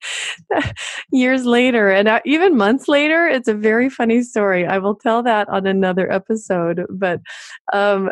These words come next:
that particular unraveling, the getting inside of his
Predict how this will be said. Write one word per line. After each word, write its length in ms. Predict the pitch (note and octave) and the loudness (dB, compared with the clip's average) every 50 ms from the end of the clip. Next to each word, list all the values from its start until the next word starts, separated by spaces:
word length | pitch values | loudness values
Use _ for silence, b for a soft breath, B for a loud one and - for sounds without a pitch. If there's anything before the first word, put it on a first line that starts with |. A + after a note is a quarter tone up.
| - - | -6 -8
that 340 | - G3+ G#3+ G#3+ A3+ A#3 - - | -4 0 0 2 2 0 -2 -4
particular 920 | - B3+ G#3 - - B3 G#3+ - - A#3 G#3+ G3+ G#3 G3 G3 F#3+ F#3+ F#3 | -6 -6 -4 -2 -4 -4 -4 -2 -2 -2 0 0 0 2 2 2 0 0
unraveling, 920 | - F#3+ G3 F#3+ F#3+ F#3 F#3 F#3 G3 G3+ G3 G3+ F#3 F3 E3+ E3 E3 E3+ E3 | 0 0 0 0 0 0 0 0 0 -2 -2 -4 -4 -2 -2 -2 -4 -4 -4
the 100 | F3+ F3+ | -4 -4
getting 380 | F3 F#3+ F#3+ F#3+ G3 G3 G3 | -2 -2 0 0 0 0 0
inside 420 | F#3+ F#3 F#3+ - - F3+ F3 F3+ F3+ | 0 -2 -4 -4 -4 -2 -2 -2 -2
of 100 | F3+ F#3+ | -2 -2
his 220 | F#3+ E3+ E3+ E3+ | -4 -4 -4 -4